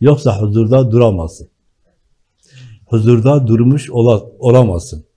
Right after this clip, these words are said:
Olmazsın. Nerede olduğunu anlayamazsın. Anlayabilmen için, Allah'ın tecellisinin sana gelebilmesi için "Beni yaratan Rabbim" demen lazım.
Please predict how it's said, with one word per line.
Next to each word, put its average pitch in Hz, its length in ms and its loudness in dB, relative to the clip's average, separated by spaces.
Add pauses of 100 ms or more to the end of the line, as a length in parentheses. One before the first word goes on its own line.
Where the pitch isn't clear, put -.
(420)
Olmazsın. 110 600 -2 (600)
Nerede 139 340 2
olduğunu 123 480 2
anlayamazsın. 110 760 -2 (280)
Anlayabilmen 117 760 0
için, 85 360 -10 (500)
Allah'ın 120 480 2
tecellisinin 113 720 0
sana 120 340 0
gelebilmesi 117 840 2
için 139 420 -4 (380)
"Beni 120 340 4
yaratan 113 640 2
Rabbim" 110 460 0
demen 95 340 -4
lazım. 80 360 -10